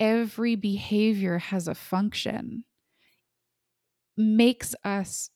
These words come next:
realize that our job as a detective isn't that it's, "No, we've come across a behavior that doesn't fit that category." No, it's, we assume everything has a function.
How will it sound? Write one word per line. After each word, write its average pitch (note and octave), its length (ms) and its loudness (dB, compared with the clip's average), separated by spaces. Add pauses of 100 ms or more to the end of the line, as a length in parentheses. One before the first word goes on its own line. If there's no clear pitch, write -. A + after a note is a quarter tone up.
realize G#3+ 580 2
that F#3 140 -4
our F3+ 160 0
job G3 320 0
as G#3 120 -4
a F#3+ 60 0
detective F3 800 -6
isn't A3 380 -2
that G3 320 -6 (500)
it's, - 320 -2 (220)
"No, G#3 200 0
we've G#3 220 0
come G#3 220 0
across G3+ 400 -2
a F#3+ 40 -4
behavior F#3 460 -2
that E3+ 240 -2 (100)
doesn't G3 300 0
fit - 240 -4
that G3 160 0
category." E3+ 520 0
No, F#3 360 0
it's, - 320 -6
we A3 220 -4
assume A#3+ 680 0
everything F3+ 380 -2
has E3+ 180 -4
a - 60 -10
function. - 480 -10